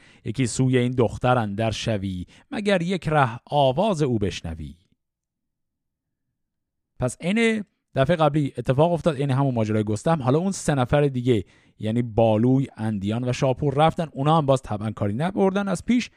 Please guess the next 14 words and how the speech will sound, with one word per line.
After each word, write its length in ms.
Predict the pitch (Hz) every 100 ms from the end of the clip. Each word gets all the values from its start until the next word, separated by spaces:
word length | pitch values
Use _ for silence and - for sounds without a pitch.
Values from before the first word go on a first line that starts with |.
| _ _
حالا 380 | _ - 147 202
قیصر 380 | 240 190 - 196
رو 160 | 170 202
کرد 340 | 208 208 101
به 220 | 95 233 - _
خراد 720 | _ - 113 131 127 160 196
برزین 340 | 170 127 139 160
و 60 | 131
همین 480 | - - 131 165 160
تقاضا 360 | 127 95 92
رو 100 | 113
از 180 | 92 78
او 200 | 78 101 - _
کرد. 360 | - 185 - -